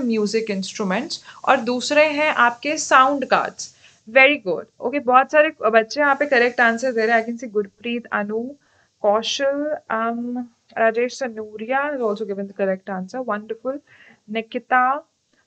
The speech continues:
ठीक है, जिस जिस स्टूडेंट ने मिडी बोला है, that is एमआईडीआई, that's absolutely correct। But can somebody tell me कि भाई मिडी की फुल फॉर्म क्या होती है?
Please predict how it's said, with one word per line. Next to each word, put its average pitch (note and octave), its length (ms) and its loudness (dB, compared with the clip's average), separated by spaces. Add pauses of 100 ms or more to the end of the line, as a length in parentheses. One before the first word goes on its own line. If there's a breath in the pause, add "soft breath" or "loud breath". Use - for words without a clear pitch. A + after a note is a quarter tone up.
(100)
ठीक D#4 140 0
है, A3+ 100 6
जिस D#4 320 -2
जिस G4+ 180 2
स्टूडेंट D4+ 460 -6
ने E4+ 120 -2
मिडी B3+ 360 0
बोला G#3+ 300 4
है, A#3 140 2
that A3 200 0
is A3+ 80 -2 (100)
एमआईडीआई, A3 760 4 (160)
that's A3+ 240 0 (120)
absolutely A#3 640 -4
correct। F3 240 -6
But - 260 -8
can D4 160 0 (120)
somebody C#4+ 500 2
tell B3 160 4
me G#3 180 -2 (420 loud breath)
कि D#4 100 -4
भाई B3 280 2
मिडी C4+ 340 -2
की D4+ 140 -6
फुल C4 260 -4
फॉर्म B3+ 320 0
क्या A#3 140 2
होती D#3+ 360 -4
है? E3 120 -12